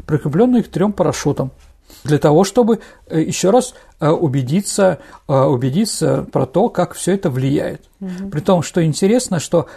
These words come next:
Speaker 1: главным человеком, который занимался этими научными приборами, был японец по национальности, профессор Рюкити Сагани. Физик-ядерщик, который работал, да, э, над Манхэттенским проектом.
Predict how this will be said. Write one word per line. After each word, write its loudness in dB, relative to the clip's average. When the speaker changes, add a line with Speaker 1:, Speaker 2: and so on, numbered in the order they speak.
Speaker 1:
главным 4
человеком, 2
который 2
занимался 2
этими 2
научными 2
приборами, 4
был 2
японец 0
по -4
национальности, 0
профессор 0
Рюкити 2
Сагани. -2
Физик-ядерщик, 0
который 2
работал, 2
да, 0
э, 4
над 2
Манхэттенским 0
проектом. -2